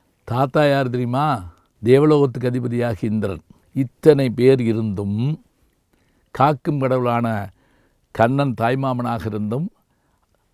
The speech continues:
அர்ஜுனன் தந்தையாக இருந்தும், பீமன் பெரியப்பாவாக இருந்தும், இந்திரன் தாத்தாவாக இருந்தும், அபிமன்யு இங்கே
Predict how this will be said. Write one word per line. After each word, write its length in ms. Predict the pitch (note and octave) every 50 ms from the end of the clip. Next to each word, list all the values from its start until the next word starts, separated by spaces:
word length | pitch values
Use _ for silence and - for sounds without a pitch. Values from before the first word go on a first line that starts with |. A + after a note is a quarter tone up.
| _ _
அர்ஜுனன் 500 | - A2 B2 B2+ B2 C#3+ C#3+ C#3+ C3 A#2+
தந்தையாக 480 | G2+ A#2+ A#2+ B2 B2 C#3 C#3 B2+ G#2+ G#2
இருந்தும், 400 | A#2 A2 G#2 G#2+ G#2+ B2+ E3 G#3 _ _ _ _ _ _ _ _ _ _ _ _ _ _ - G#2+
பீமன் 340 | C3 D3 D3+ D3+ C#3+ C3+ A2+
பெரியப்பாவாக 640 | A2 A#2+ B2 C3+ C3+ A#2+ - C3 B2+ B2 A#2+ A2+ G2
இருந்தும், 380 | G2+ G2+ G#2+ G2+ G2+ A2 C#3 G3+ _ _ _ _ _ _ _ _ _ _ _
இந்திரன் 480 | _ A#2+ C3 C#3 C#3+ D3 D3 D#3 D#3 C#3 A2
தாத்தாவாக 600 | A#2+ A#2+ A#2+ A2+ - C3+ C3 B2+ B2 A#2 A2 F#2
இருந்தும், 400 | A2 G2 G2+ G2+ G#2 G#2+ C3 D#3+ _ _ _ _ _ _ _ _ _ _ _ _ _
அபிமன்யு 720 | - G#2 B2 C#3 D3+ C#3 C3 B2 A#2 A2 G#2+ A2 C3 D#3 E3 - _ _ _ _ _ _ _ _ _ _ _ _
இங்கே 520 | - B2+ C#3 C3+ A#2+ B2 B2 B2 D3 F#3